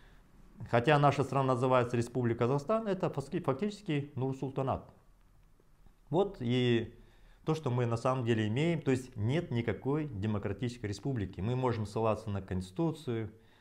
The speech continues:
на некие законы. Конституция, кстати говоря, не исполняется, законы не исполняются. По Конституции международные договора стоят по статусу выше, чем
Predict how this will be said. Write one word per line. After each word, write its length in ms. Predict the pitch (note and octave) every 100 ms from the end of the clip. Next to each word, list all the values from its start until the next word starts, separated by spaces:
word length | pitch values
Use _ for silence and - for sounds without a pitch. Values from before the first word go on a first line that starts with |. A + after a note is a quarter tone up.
| _ -
на 120 | G#2+
некие 340 | D3+ D#3 G#2+
законы. 720 | F2+ F#2 D#3 E3 D3+ C3+ A#2+ -
Конституция, 540 | - F#2+ F#2+ C#3 - F#2+
кстати 320 | - G2+ G2
говоря, 320 | G2 F#2+ F#2+
не 240 | F#2+ A#2+ D3
исполняется, 880 | - A#2+ A#2+ A#2+ A2+ G2+ G#2 F#2+ - - _ -
законы 480 | B2 C3 D#3+ A#2+
не 260 | G2+ G#2+ C3+
исполняются. 960 | B2+ - G#2+ B2+ D3 C3+ - A2 G2+ - - - -
По 80 | B2
Конституции 560 | A#2+ C3 C3+ F3+ F3+ C3
международные 460 | B2 C3+ C#3 B2
договора 340 | A#2+ B2 C3 B2+
стоят 320 | B2+ B2 A#2+
по 100 | B2
статусу 400 | - - - G2+
выше, 300 | C3 - G2+
чем 400 | - A#2+ G2+